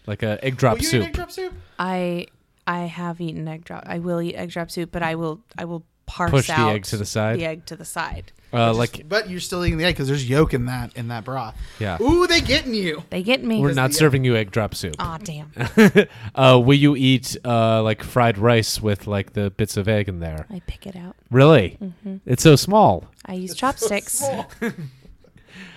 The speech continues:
Speaker 1: Uh, you're fine with ice cream,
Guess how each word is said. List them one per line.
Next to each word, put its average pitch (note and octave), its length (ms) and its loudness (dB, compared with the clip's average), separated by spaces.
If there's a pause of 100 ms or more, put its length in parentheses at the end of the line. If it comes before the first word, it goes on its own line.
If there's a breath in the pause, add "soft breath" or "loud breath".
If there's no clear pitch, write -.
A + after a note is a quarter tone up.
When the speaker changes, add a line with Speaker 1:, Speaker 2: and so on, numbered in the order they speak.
(340 loud breath)
Speaker 1:
Uh, F#2+ 840 -4 (2500)
you're B2 100 -6
fine C3 220 0
with A#2 120 -6
ice G2+ 220 -2
cream, G#2+ 280 -4